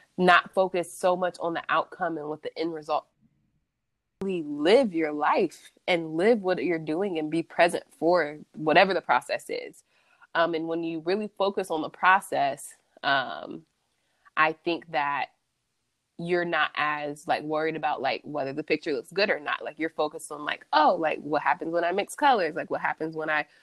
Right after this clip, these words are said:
reshape the clay this way? You know what I mean? So that's what I would tell you in theory, but I also know that that's not, like, the world we live in.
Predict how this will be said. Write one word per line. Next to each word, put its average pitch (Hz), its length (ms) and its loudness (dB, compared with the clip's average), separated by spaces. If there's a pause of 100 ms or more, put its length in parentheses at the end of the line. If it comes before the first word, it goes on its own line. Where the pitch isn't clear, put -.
(280)
reshape 156 460 2
the 180 80 0
clay 214 260 2
this 240 260 4
way? 139 320 -2
You 170 140 0
know 160 80 4
what 151 80 0
I 151 60 -2
mean? 151 460 -2
So 180 360 6 (680)
that's 240 280 4
what 427 140 2
I 381 40 4
would 247 140 0
tell 233 180 2
you 233 180 -4
in 175 140 -6
theory, 240 300 -4
but 185 140 -4
I 185 60 0
also 196 280 0
know 180 160 -8
that 160 100 -8
that's 156 240 -4
not, 147 340 -4
like, - 400 -4
the 151 160 -6
world 147 280 -2
we 156 160 -2
live 147 240 -4
in. 190 300 -2